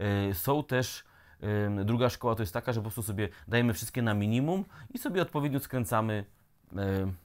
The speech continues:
tą, yy, yy, tymi gałkami to, co potrzebujemy. Przede wszystkim ja tutaj się skupiam na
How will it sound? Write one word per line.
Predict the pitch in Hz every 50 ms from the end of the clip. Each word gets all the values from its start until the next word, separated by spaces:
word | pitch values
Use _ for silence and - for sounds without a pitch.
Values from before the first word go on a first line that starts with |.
| - _ _ _ _ _ _ _
tą, | - 104 101 98 92 - -
yy, | 90 98 101 85 57 - - 92 101 98 98 98 95 95 95 92 87 85 -
yy, | 101
tymi | 98 - 110 110 110
gałkami | 101 104 104 98 - 110 107 107 101
to, | 95 101
co | - 104
potrzebujemy. | 85 101 87 - - 95 95 104 104 104 98 90 85 73 - - - - - -
Przede | - 117 113 110
wszystkim | - 170 170 - 180 151 90
ja | 87 110 117 117
tutaj | - 151 127 135
się | 117 123 107
skupiam | - - - 147 139 - 139 127 120 - - - - -
na | 98 104 110 110 113 117